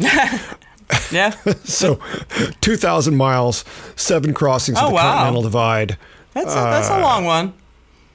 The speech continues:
Speaker 2: yeah, I started in, I started in Missoula, went up to Kalispell,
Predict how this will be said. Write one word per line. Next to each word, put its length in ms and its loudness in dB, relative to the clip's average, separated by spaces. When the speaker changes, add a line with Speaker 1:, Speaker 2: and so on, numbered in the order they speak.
Speaker 2:
yeah, 420 2
I 100 0
started 500 2
in, 520 0
I 100 0
started 340 2
in 80 2
Missoula, 560 4
went 200 2
up 100 -2
to 80 -8
Kalispell, 920 0